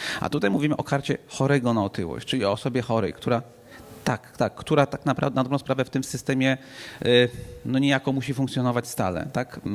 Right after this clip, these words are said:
W sposób, y, tak jak osoba chora przewlekle.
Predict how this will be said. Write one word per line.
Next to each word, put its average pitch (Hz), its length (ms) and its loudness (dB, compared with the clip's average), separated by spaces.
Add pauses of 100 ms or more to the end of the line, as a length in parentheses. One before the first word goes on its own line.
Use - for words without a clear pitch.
(140)
W - 220 -10
sposób, - 400 -6 (300)
y, - 40 -4
tak - 160 -6
jak 135 100 -2 (460)
osoba 127 460 -2
chora 117 220 0
przewlekle. - 520 -2